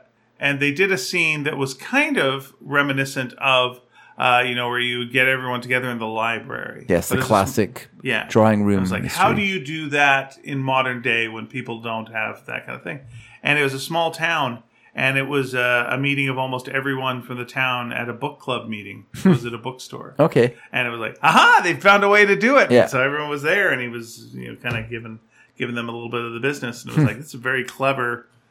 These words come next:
Speaker 1: little, uh, fun way of, uh, of, of, uh, modernizing this,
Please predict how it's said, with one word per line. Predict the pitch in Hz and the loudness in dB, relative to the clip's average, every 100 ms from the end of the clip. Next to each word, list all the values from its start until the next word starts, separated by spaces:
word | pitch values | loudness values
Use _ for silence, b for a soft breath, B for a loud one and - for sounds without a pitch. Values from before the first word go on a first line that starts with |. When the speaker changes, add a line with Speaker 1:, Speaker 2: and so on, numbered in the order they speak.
| _ - | _ -8
Speaker 1:
little, | 139 127 127 | -6 -4 -4
uh, | 123 123 120 - _ | -4 -4 -6 -10 _
fun | - 135 | -10 -8
way | 131 135 | -6 -6
of, | 127 131 | -6 -6
uh, | 131 131 131 | -6 -6 -8
of, | 123 131 127 | -12 -10 -8
of, | 135 135 - - | -6 -8 -12 -14
uh, | - - | -12 -8
modernizing | 135 143 143 143 143 147 | -6 -6 -6 -10 -10 -16
this, | 147 143 - | -16 -18 -20